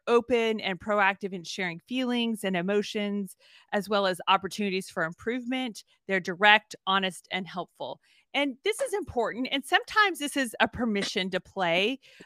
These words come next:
um, kind of reminder to a, a new hire or an employee. They might have been at a, at a former position or grew up in a household where you keep your mouth shut, you don't say anything, et cetera. Um, and, and they might just need that permission, that encouragement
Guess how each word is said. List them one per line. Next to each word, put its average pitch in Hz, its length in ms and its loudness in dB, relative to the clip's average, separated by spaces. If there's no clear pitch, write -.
um, 214 400 8
kind 240 300 4
of 220 120 0
reminder 214 580 -2
to 208 480 -4
a, 180 80 0
a 196 140 4
new 214 180 -2
hire 208 460 2
or 190 100 -2
an 190 80 -4
employee. 190 640 -6
They 269 120 4
might 269 260 6
have 240 140 -2
been 240 180 2
at 208 160 6
a, 185 260 2
at 190 120 4
a 185 80 4
former 196 640 2
position 202 640 -2
or 170 100 -2
grew 220 240 -2
up 214 100 0
in 208 60 -4
a 151 60 -6
household 190 580 -2
where 175 220 2
you 170 180 -10
keep 208 220 -12
your 190 60 -4
mouth 170 200 -2
shut, 208 340 0
you 180 120 -8
don't 175 180 -6
say 202 220 0
anything, 180 340 -6
et - 80 -10
cetera. 180 460 2
Um, 180 360 6
and, 240 240 4
and 240 160 4
they 233 60 2
might 247 280 6
just 262 240 -6
need 202 340 -2
that - 200 -2
permission, 220 540 0
that 175 160 2
encouragement 202 920 -2